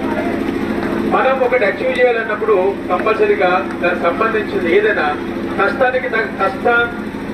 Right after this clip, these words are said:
పడకుండా ఏది సాధించలేము. హార్డ్ వర్క్ అనేది ఇప్పుడు చాలా మంది పిల్లలలో లోపిస్తుంది. చాలా పెద్ద కోరికలు ఉంటాయి, కానీ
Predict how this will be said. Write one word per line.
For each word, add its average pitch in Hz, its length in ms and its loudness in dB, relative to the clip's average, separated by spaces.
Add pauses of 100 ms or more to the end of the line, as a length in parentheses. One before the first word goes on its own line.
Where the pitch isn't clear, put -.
పడకుండా 214 420 2
ఏది 202 300 2
సాధించలేము. - 760 -2 (1300)
హార్డ్ 415 240 4
వర్క్ 554 240 2
అనేది 247 260 0
ఇప్పుడు 214 300 0
చాలా 185 340 4
మంది - 200 2
పిల్లలలో 196 460 2
లోపిస్తుంది. - 840 -2
చాలా 269 200 4
పెద్ద 262 200 2
కోరికలు 240 420 2
ఉంటాయి, 202 300 0 (500)
కానీ 165 400 2